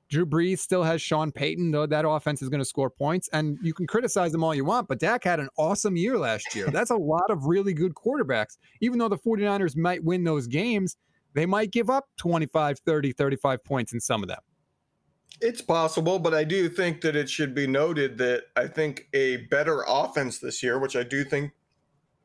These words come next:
Speaker 2: the Niners offense will be better, um, will help the defense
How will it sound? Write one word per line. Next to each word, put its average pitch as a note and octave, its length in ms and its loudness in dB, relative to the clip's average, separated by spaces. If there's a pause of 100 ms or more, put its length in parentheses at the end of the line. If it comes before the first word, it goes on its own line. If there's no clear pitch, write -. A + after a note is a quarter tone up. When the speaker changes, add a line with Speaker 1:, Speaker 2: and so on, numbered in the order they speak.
(380)
Speaker 2:
the C3+ 120 2
Niners C3+ 400 2
offense C3+ 420 2
will B2 140 0
be C3+ 180 0
better, C3 540 0 (480)
um, A#2 460 0 (640)
will C3+ 240 0
help D3 320 -2
the A#2 80 -2
defense A#2+ 680 -2